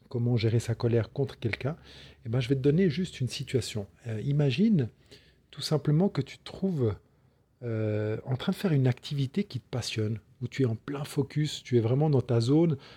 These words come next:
tu vois pas le temps passer, tu es super, euh, super dédié, super efficace, super pris par ce que tu es en train de faire. Et là arrive quelqu'un que tu connais, ça peut être un ami, quelqu'un de ta famille, un proche, et cetera, qui arrive et qui est en colère contre toi et qui se met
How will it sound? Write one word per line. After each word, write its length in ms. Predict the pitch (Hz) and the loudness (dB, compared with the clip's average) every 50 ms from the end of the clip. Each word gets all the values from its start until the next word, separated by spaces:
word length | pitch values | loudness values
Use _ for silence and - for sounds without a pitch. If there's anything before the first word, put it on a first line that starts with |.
| - _ - | -20 _ -16
tu 120 | - - | -10 -6
vois 200 | 113 113 110 - | -2 -2 -2 -2
pas 100 | - 151 | 0 -2
le 60 | 151 135 | -2 -2
temps 180 | - 143 135 | 0 -2 -2
passer, 480 | 123 127 117 - - - 147 151 156 151 | 0 0 -2 -2 0 0 2 2 2 0
tu 140 | - - 113 | -2 -4 -4
es 20 | |
super, 560 | 104 - - - - - 143 139 135 117 110 107 | -4 -4 -6 -10 -2 2 6 6 6 6 4 2
euh, 140 | 104 98 - - - - - - - | 0 0 -4 -10 -20 -20 -20 -20 -16
super 400 | - - - 123 - 143 127 110 | -12 -10 -6 -2 2 2 2 4
dédié, 420 | 110 120 117 110 113 120 127 131 | 4 4 4 4 4 2 2 2
super 360 | 123 - - 123 - 131 117 | 0 -2 -4 -2 0 0 2
efficace, 420 | 117 - - - - - - 127 - | 2 0 -2 -6 -6 0 2 2 2
super 380 | - - 120 - 120 117 - | 2 0 -4 -2 -2 -2 -2
pris 260 | - - - - 165 - | -4 -6 -4 -2 -2 0
par 160 | - 113 - | 0 0 0
ce 60 | - | 0
que 80 | 123 113 | -2 -2
tu 100 | - 123 | -2 -2
es 40 | |
en 40 | 113 | -4
train 140 | - - 113 | -2 -4 -6
de 80 | 104 - | -4 -4
faire. 260 | - 175 220 214 - - - - - - - - - _ - | -4 -4 -4 -4 -6 -10 -16 -20 -18 -18 -20 -20 -16 _ -2
Et 60 | 127 | 0
là 180 | 123 156 175 175 | 2 2 2 2
arrive 220 | 139 147 139 - | 2 0 0 0
quelqu'un 300 | - 139 127 - 165 170 | -2 -4 -2 0 -2 -2
que 120 | - 135 | 0 -2
tu 160 | 123 - 135 123 | -4 -2 -4 -4
connais, 400 | - - 120 107 107 104 117 - - | 0 2 2 2 2 -2 -4 -6 -10
ça 140 | - 117 113 | -10 -8 -6
peut 100 | - 117 | -6 -6
être 180 | - - - | -6 -4 -2
un 80 | 127 123 | -2 0
ami, 360 | 117 113 113 110 110 113 113 | 0 0 0 0 -2 -2 -4
quelqu'un 260 | - 117 110 - 110 | -6 -6 -4 -4 -4
de 60 | 104 | -6
ta 120 | - 110 107 | -4 -8 -8
famille, 440 | - - 113 110 110 107 107 107 104 | -6 -4 -4 -2 -2 -2 -2 -2 -4
un 100 | 104 104 | -4 -6
proche, 440 | - - - 120 113 107 - - - 123 | -8 -10 -6 -6 -6 -6 -6 -10 -10 -10
et 60 | 117 - | -12 -10
cetera, 420 | - 110 - - 104 104 147 - - - - - - - - _ _ _ _ - | -10 -12 -10 -8 -8 -8 -8 -10 -12 -20 -20 -20 -20 -20 -20 _ _ _ _ -12
qui 140 | - - | -6 -4
arrive 320 | 117 110 120 139 160 139 131 | -4 -2 0 0 0 0 0
et 40 | - | -2
qui 200 | - - 120 117 | -2 -2 -2 0
est 60 | 113 | 0
en 140 | 110 104 - _ _ _ _ _ _ _ - | -2 -4 -8 _ _ _ _ _ _ _ -12
colère 580 | - 147 156 151 165 160 151 147 143 131 - | -8 -6 -4 -4 -2 0 0 0 0 -2 -4
contre 300 | - 135 123 - - 120 | -6 -8 -6 -4 -4 -6
toi 200 | - - 139 139 | -2 -2 -2 -2
et 40 | 131 | -2
qui 140 | - - 120 | -4 -8 -10
se 160 | - - 127 | -8 -4 -2
met 240 | 120 120 131 143 | 0 0 0 0